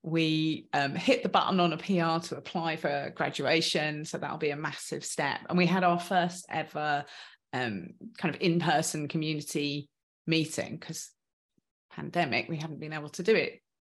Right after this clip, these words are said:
really before. And it, w-, it, we honestly didn't know how many people would show up to this project meeting because, you know, it's, it was one of the pre,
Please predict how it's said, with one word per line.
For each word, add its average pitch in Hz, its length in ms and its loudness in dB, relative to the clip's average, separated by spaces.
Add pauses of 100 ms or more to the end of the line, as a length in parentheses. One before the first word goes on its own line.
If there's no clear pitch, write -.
really 151 460 -4
before. 170 600 -4 (500)
And 190 380 6
it, 247 100 6
w-, - 240 -2 (240)
it, - 180 -2
we 277 140 6
honestly 269 440 4
didn't 220 360 0
know 170 260 2
how 180 180 0
many 180 200 4
people 165 360 -2
would 156 140 -4
show 156 260 0
up - 240 -4
to - 120 -8
this - 240 -6
project - 380 -4
meeting 110 520 -8
because, 135 680 -8 (1160)
you 185 160 -2
know, 156 380 -6
it's, - 520 -4
it - 140 0
was 151 220 -4 (560)
one 165 200 2
of 151 100 -2
the 139 100 0
pre, 156 800 2